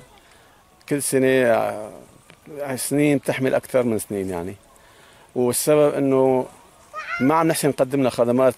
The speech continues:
مثل أول، يعني سقية، وبعدين المطر قليل. آه، عم نحاول نركب طاقة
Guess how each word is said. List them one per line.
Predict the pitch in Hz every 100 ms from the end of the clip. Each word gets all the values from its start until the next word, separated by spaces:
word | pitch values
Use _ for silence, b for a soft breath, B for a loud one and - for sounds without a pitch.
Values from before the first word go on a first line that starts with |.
| -
مثل | 123 147 -
أول، | 120 101 92 - - - - b b b -
يعني | 117 117
سقية، | 110 - 113 117 117 117
وبعدين | 113 104 107 107 113 120 143
المطر | 131 151 -
قليل. | 139 - 104 101 - _ _ B B B B B - 135
آه، | 127
عم | 120 131 131 127 123
نحاول | 107 160 175 165 151 147
نركب | 131 143 - 131
طاقة | - 147 - 101